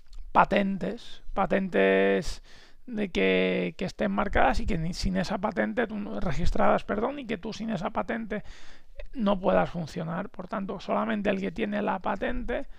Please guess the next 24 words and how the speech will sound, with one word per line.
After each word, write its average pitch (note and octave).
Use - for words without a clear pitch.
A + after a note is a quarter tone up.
o G3
esa A#3
identidad G3+
de A#3
marca A#3+
puede E3
llevar D#3+
a D#3
cabo, D#3
eh, D#3+
la D3+
actividad. D#3
Si -
no, B3+
no G#3+
se D#3+
puede F3
entrar. E3
¿Qué F3
pasa? -
Claro E3+
que D#3+
esas E3
patentes, G3